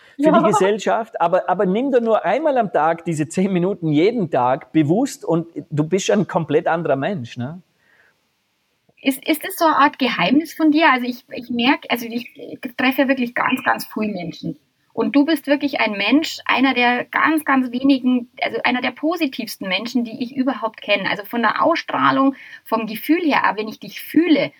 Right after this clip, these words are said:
Speaker 1: Hm.
Speaker 2: weißt du, bei manchen un-, voll positiv und das Gefühl dahinter ist gar nicht so, sondern du bist, ein-,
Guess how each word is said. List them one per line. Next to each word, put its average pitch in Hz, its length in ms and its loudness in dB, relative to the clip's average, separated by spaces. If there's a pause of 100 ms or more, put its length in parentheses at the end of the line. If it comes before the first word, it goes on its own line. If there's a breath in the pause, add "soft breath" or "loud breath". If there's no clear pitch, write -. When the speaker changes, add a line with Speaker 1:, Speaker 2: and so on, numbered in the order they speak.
Speaker 1:
Hm. 143 120 -2
Speaker 2:
weißt 139 140 0
du, 262 60 2
bei 247 100 4
manchen 233 300 2 (180)
un-, 320 380 -2
voll 330 160 -2
positiv 302 640 -2
und 254 180 0
das 233 140 -14
Gefühl 262 320 0
dahinter 269 420 4
ist - 280 -8
gar - 200 2
nicht 302 220 2
so, 302 160 0 (240 loud breath)
sondern 254 240 2
du 269 80 2
bist, 233 240 -2
ein-, - 220 0